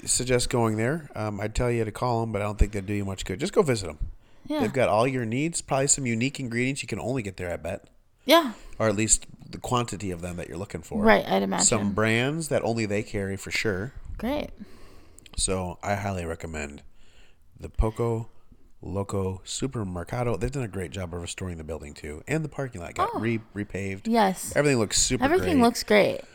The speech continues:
Speaker 1: Very clean, nice staff, friendly ambiance, a review
Speaker 2: Mm-hmm.
Speaker 1: says.
Speaker 2: I'm so excited.
Speaker 1: Um,
Speaker 2: I
Speaker 1: and
Speaker 2: haven't been yet.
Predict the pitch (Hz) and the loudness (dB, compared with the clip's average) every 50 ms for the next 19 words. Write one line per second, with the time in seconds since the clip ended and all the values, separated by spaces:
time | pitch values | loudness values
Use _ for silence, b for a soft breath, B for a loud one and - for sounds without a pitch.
0 | B B B B B B B B - 123 120 113 110 110 - - - - 143 143 | B B B B B B B B 2 4 4 4 4 2 -2 -6 -2 0 2 4
1 | 139 135 135 135 123 117 - 107 107 104 - - - 104 107 107 101 98 - - | 4 4 2 0 -2 -2 -2 0 0 4 6 8 8 8 8 6 2 0 0 -2
2 | 107 104 104 101 95 - 92 95 90 90 92 85 78 - - - - 82 90 90 | -2 -2 -2 -4 -4 -4 -4 -6 -6 -6 -6 -8 -8 -10 -10 -10 -8 -6 -4 -4
3 | 87 92 85 82 82 - - 82 - - 78 82 - - - - - B B B | -2 -2 -4 -4 -4 -4 -4 -4 -4 -6 -6 -4 -4 -4 -2 -4 -4 B B B
4 | B B B B B B B 254 262 - - 311 311 302 - - 269 285 302 285 | B B B B B B B -2 -2 0 0 -2 -2 -2 -4 -4 -4 -2 -2 -2
5 | 233 196 196 - - - - 98 92 92 90 90 92 87 - - 233 254 180 190 | -2 -2 -2 -2 -4 -6 -4 -4 -4 -2 -2 -4 -4 -6 -2 0 2 2 4 4
6 | 196 226 220 240 240 240 233 196 - - - | 2 2 4 4 4 4 4 2 -2 -4 -8